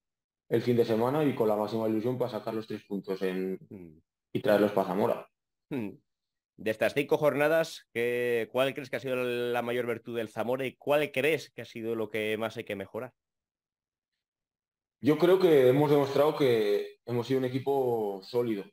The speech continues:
Speaker 1: en todos los aspectos. Creo que cuando hemos tenido que atacar, eh,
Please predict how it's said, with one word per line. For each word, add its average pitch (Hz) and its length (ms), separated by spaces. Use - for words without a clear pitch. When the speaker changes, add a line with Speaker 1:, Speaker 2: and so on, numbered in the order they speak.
Speaker 1:
en 120 140
todos 127 180
los 127 140
aspectos. 117 480
Creo 120 220
que 120 200
cuando 110 440
hemos 120 260
tenido 117 340
que 117 260
atacar, 117 520
eh, 107 100